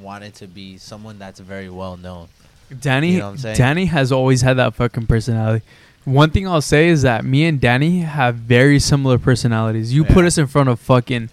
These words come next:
Speaker 2: the world's worst talking person,
Speaker 1: We'll
Speaker 2: and
Speaker 1: make
Speaker 2: we'll
Speaker 1: them
Speaker 2: make 'em
Speaker 1: talk.
Speaker 2: talk.
Speaker 1: Especially
Speaker 2: Look, see
Speaker 1: to-,
Speaker 2: right there?
Speaker 1: especially together, bro.
Speaker 2: Dude,
Speaker 1: We're, we'll
Speaker 2: Danny,
Speaker 1: just fucking bring the best out of 'em.
Speaker 2: Danny and I, like, I, I'ma speak for everybody right now.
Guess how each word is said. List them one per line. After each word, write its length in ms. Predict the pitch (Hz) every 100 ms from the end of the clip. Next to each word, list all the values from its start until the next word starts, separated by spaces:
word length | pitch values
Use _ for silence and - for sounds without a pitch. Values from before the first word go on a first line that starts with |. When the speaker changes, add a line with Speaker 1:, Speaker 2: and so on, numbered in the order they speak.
| _ - - _ _
Speaker 2:
the 120 | 123 123
world's 580 | 113 131 147 147 123
worst 560 | 120 104 123 139 151 - -
talking 440 | 135 135 - 117
person, 520 | 120 123 135 170 180 - _ _
Speaker 1:
We'll 80 | 120
Speaker 2:
and 60 | 123
Speaker 1:
make 80 |
Speaker 2:
we'll 80 | 120
Speaker 1:
them 60 | 127
Speaker 2:
make 180 | 131 107
'em 40 |
Speaker 1:
talk. 140 | 101 95
Speaker 2:
talk. 360 | 110 101 - - 156 131 120
Speaker 1:
Especially 160 | 139
Speaker 2:
Look, 200 | 170 160
see 280 | 135 156 165
Speaker 1:
to-, 80 | 175
Speaker 2:
right 180 | 185 170
there? 140 | 190
Speaker 1:
especially 480 | 190 165 143 143 160
together, 560 | 135 117 104 107 98 90
bro. 260 | 90 90 120
Speaker 2:
Dude, 180 | 135 139
Speaker 1:
We're, 220 | 131 113 - - 143
we'll 100 | 120
Speaker 2:
Danny, 340 | 127 151 190
Speaker 1:
just 100 | 151
fucking 260 | 143 120 104
bring 340 | 113 113 107 - 98
the 80 |
best 380 | 113 98 143 143
out 140 | 92 87
of 80 | 85
'em. 160 | 139 123
Speaker 2:
Danny 400 | 139 156 190 196
and 120 | 156
I, 280 | 156 175 127
like, 320 | 123 127 123 - - _ -
I, 160 | 127 143
I'ma 180 | 143 185
speak 220 | - 185
for 120 | 156
everybody 420 | 120 135 135 127 120
right 160 | 113
now. 180 | 107 123